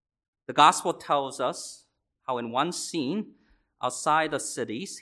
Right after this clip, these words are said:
when he saw the multitudes, it is said he was moved with compassion. Compassion for them because they were weary and scattered, like sheep having no shepherd. This motivated our Savior to action.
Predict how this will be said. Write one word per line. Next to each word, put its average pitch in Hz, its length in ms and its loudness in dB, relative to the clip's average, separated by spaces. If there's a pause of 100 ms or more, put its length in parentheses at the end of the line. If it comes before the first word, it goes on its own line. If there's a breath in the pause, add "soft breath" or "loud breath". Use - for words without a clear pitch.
(120)
when 117 160 -6
he 131 60 -6
saw 156 320 2
the 185 100 -2
multitudes, 180 760 -10 (400)
it 120 80 -14
is 120 120 -10
said 143 140 -4
he 160 80 -6
was 131 160 -6
moved 185 500 -4
with 190 200 -8
compassion. 170 760 -10 (1400)
Compassion 175 480 -2
for 175 140 -8
them 165 140 -2
because 131 300 -6
they 120 80 -4
were 110 140 -4
weary 170 540 -4 (500)
and 123 140 -12
scattered, 113 500 -8 (380)
like 98 160 -10
sheep - 420 -12 (680)
having 101 320 -10
no 113 160 -6
shepherd. - 460 -14 (2500)
This 185 200 0
motivated 170 500 -2
our 160 120 0
Savior 165 400 -8
to - 180 -12
action. 165 480 -6